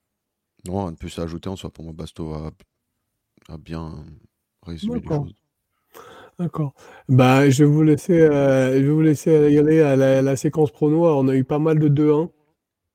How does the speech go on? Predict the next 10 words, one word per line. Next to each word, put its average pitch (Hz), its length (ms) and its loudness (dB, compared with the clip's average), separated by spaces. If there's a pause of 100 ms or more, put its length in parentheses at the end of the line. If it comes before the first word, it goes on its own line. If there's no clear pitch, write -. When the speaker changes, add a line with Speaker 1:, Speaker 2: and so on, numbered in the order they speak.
(840)
Speaker 2:
Euh, 135 220 -2
Tonton, 147 320 -4
tu 143 120 -10
vois 135 160 -4
quoi 139 140 -8
comme 131 160 -8
prono, 131 240 -8
toi, 131 100 -8
du 127 120 -6
coup ? 123 160 -12